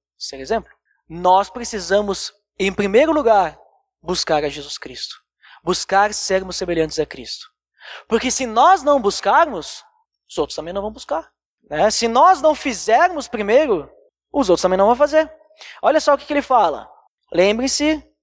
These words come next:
dos seus líderes que lhe falaram a palavra de Deus." Os líderes são aqueles que vão na frente, são aqueles que falaram a palavra de Deus, né? As pessoas que são autoridades espirituais em nossas vidas.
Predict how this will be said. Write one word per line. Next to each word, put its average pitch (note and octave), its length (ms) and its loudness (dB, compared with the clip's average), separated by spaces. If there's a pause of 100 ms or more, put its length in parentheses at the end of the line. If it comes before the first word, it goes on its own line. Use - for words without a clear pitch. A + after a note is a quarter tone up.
(320)
dos F3 120 -6
seus B3+ 220 4
líderes A3+ 320 0
que G#3+ 140 -8
lhe B3+ 140 0
falaram G#3+ 640 0
a A#3+ 60 0
palavra G#3+ 340 2
de E3 120 -12
Deus." F3 240 -2
Os D3+ 180 -10
líderes F#3 560 -10
são F#3 160 -6
aqueles F#3+ 220 -8
que - 80 -12
vão F3+ 100 -2
na E3+ 100 0
frente, - 280 -12
são F#3 160 -6
aqueles F#3+ 280 -10
que - 120 -18
falaram G#3+ 640 0
a E3+ 60 0
palavra D3 300 0
de C3+ 120 -12
Deus, A#2+ 340 -14 (540)
né? E3+ 240 -2 (200)
As - 120 -4
pessoas B3 400 2
que - 80 -8
são C4 120 2
autoridades A#3+ 640 2
espirituais G#3+ 540 0
em A3+ 60 -6
nossas G#3 260 -2
vidas. G3+ 540 -2